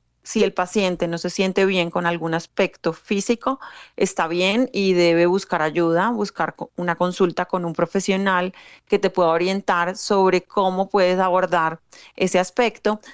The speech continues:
También aterrizar mucho las expectativas,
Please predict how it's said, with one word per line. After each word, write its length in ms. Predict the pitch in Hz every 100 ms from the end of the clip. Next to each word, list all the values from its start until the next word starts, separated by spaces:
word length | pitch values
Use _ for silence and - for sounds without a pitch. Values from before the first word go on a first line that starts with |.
| _
También 560 | 202 196 185 185 180 165
aterrizar 540 | 190 190 190 196 170
mucho 460 | 175 202 220 214 208
las 160 | 185 180
expectativas, 960 | - - 160 - 170 180 170 165 185